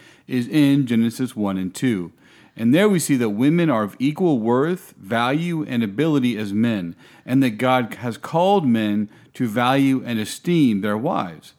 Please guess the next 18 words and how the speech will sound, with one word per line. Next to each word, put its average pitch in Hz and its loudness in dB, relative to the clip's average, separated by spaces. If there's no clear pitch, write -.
We 139 4
discussed 143 0
some 139 2
of 117 0
the 101 -4
stories 165 0
where 120 -2
women 127 2
are 110 -2
mistreated, 151 -2
and 117 -2
we 208 2
suggested 107 -4
that 123 -4
the 131 2
way 127 2
God 139 2
wants 127 0